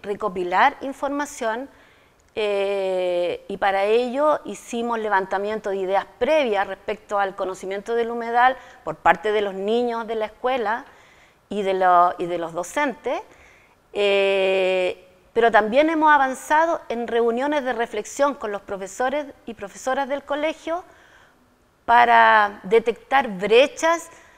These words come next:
para detectar oportunidades de aprendizaje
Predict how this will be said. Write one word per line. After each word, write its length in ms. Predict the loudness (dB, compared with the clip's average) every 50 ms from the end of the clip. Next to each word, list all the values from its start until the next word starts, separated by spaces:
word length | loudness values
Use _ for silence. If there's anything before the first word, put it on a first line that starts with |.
| _ _ _ _ _
para 260 | 0 2 2 2 4
detectar 480 | 4 2 2 0 -2 -2 0 2 2 2
oportunidades 1080 | 2 2 2 0 0 -2 -2 -4 -2 -2 -2 -2 2 4 6 6 6 4 2 -2 -4 -4
de 80 | -4
aprendizaje 920 | -4 -4 -2 -4 -4 -2 -4 -6 -6 -4 -2 -2 -2 -2 -6 -8 -8 -8